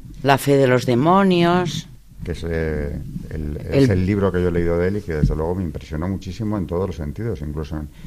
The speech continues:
Speaker 2: el orden, eh, con el que está escrito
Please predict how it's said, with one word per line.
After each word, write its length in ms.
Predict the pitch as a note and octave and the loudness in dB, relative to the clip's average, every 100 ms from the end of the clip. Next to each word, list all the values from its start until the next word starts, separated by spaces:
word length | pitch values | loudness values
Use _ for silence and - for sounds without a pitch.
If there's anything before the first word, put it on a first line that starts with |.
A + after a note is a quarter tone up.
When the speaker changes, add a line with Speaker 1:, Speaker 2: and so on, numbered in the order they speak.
| - - - | -16 -16 -6
Speaker 2:
el 180 | F2 F2 | 0 2
orden, 540 | G#2 G#2+ A2 B2 B2+ - - - - - | 4 4 2 0 -2 -8 -18 -20 -16 -4
eh, 280 | F#2 F2 E2+ | -2 0 -2
con 160 | F2 E2 | -6 -6
el 120 | D#2 | -6
que 120 | E2 | -8
está 180 | D2 G2+ | -4 -6
escrito 480 | - - G2+ - | -4 -6 -8 -10